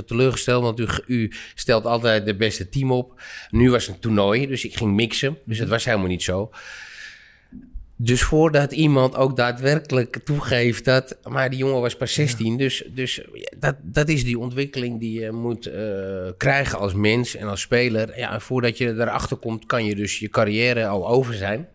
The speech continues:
Speaker 2: Ja.
Speaker 1: En ik hoop dat Gregory, maar ook Kishna, die natuurlijk ook, eh, behoorlijke dingen achter zijn kiezen heeft gehad. Of, eh,
Speaker 2: Ja, blessures.
Speaker 1: je weet, ja, je weet wat ik bedoel.
Speaker 2: Ja.
Speaker 1: Ehm, ja, daar moet je mee dealen. En, en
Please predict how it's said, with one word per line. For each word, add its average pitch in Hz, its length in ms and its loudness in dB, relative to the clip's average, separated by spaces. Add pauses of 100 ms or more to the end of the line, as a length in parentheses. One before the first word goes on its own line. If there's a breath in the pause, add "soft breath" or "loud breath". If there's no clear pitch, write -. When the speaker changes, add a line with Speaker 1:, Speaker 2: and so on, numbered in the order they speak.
(120)
Speaker 2:
Ja. 127 220 -2 (400 loud breath)
Speaker 1:
En 120 160 2
ik 117 80 2
hoop 127 200 2
dat 101 140 2
Gregory, 110 580 2
maar 101 220 0
ook 117 160 4
Kishna, 110 580 0 (400 loud breath)
die 101 180 -4
natuurlijk 98 280 -2
ook, 117 320 2
eh, 107 540 2 (180)
behoorlijke 110 1000 4 (360)
dingen 123 340 4
achter - 260 -2
zijn - 140 0
kiezen 123 280 0
heeft 113 180 4
gehad. 120 280 2
Of, - 240 -10
eh, 107 80 -2 (140)
Speaker 2:
Ja, - 160 -4 (400)
blessures. 135 360 0
Speaker 1:
je 117 60 0
weet, 117 220 2
ja, 113 180 0
je 113 140 -4
weet 107 180 4
wat 95 120 -4
ik 104 60 -4
bedoel. 143 200 6 (440 loud breath)
Speaker 2:
Ja. 123 300 4
Speaker 1:
Ehm, 123 120 0 (100)
ja, - 180 -2 (100)
daar 143 140 4
moet 156 220 4
je 147 60 -4
mee 135 380 2
dealen. 151 480 4
En, 120 220 -2
en 131 340 -6